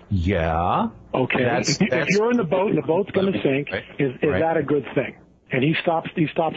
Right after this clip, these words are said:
Speaker 2: the storm.
Speaker 1: I don't know. I, I could think of people thinking, "Well, no, that's probably not a good thing." 'Cause
Speaker 2: Okay,
Speaker 1: I
Speaker 2: so you
Speaker 1: was
Speaker 2: wanna drown and die? Is that what you're, is that what you're telling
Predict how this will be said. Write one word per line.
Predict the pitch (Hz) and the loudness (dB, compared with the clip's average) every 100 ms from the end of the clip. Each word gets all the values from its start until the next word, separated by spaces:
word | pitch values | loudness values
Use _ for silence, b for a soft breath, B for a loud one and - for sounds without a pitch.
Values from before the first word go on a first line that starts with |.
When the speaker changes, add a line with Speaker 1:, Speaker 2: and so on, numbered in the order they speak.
| - | -4
Speaker 2:
the | 147 | -4
storm. | - 135 - _ _ - | -2 -2 -4 _ _ -4
Speaker 1:
I | 190 | 0
don't | 214 | 2
know. | 120 117 | 2 2
I, | 123 139 135 | 0 -2 -2
I | 160 | -2
could | 170 | 0
think | 175 170 | 2 0
of | - | 0
people | 151 - 131 | 0 0 0
thinking, | - - 143 139 135 | 0 0 2 2 2
"Well, | 127 127 | 4 2
no, | 139 | 2
that's | 127 123 | 2 0
probably | - 147 127 | 0 0 2
not | 120 123 | 2 2
a | 117 | 2
good | 113 101 | 2 2
thing." | 107 101 98 | 2 2 2
'Cause | 113 | 0
Speaker 2:
Okay, | 104 170 | 2 2
Speaker 1:
I | 104 | 2
Speaker 2:
so | |
you | 165 180 | 2 2
Speaker 1:
was | |
Speaker 2:
wanna | 180 170 | 2 0
drown | 156 170 165 | 2 2 2
and | 156 | 2
die? | 160 170 247 | 2 2 2
Is | 156 | 2
that | 143 165 | 0 0
what | 170 | 0
you're, | 180 170 | 0 0
is | 160 | 0
that | 160 | 0
what | 175 202 | 2 0
you're | |
telling | 180 | 0